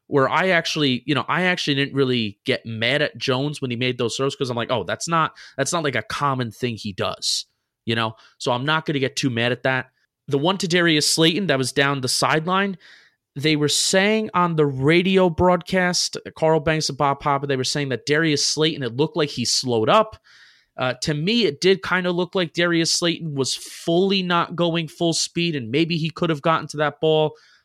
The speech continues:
Um, you know, I don't really blame Daniel Jones for really wanting to have his, you know, biggest playmaker on this team try to continue to go up and make a play.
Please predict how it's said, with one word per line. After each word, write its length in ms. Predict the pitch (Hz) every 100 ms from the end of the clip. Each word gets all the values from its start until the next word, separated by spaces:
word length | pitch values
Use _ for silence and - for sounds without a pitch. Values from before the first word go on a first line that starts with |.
| _
Um, 420 | 131 127 123 113 - - - - _ _ _ _ _ _
you 120 | 147 135
know, 180 | 117 -
I 140 | 147 160
don't 180 | 160 - -
really 440 | 147 156 147 147 135
blame 340 | 139 143 143 135
Daniel 280 | 143 135
Jones 260 | 127 135 131
for 240 | - 123 113 123 135
really 320 | 139 131 120 -
wanting 340 | 127 135 139 131
to 100 | 131
have 220 | 127 120
his, 420 | 135 131 117 - -
you 80 |
know, 120 | 135 110
biggest 440 | 107 139 139 -
playmaker 580 | - 135 131 131 131 123
on 120 | 123
this 200 | 117 -
team 320 | - 135 147 - - -
try 300 | - 135 135
to 180 | 135 127
continue 460 | 127 - 135 131
to 180 | 127 127
go 200 | 120 123
up 140 | 131 127
and 120 | 117
make 160 | 120
a 40 | -
play. 400 | - 123 147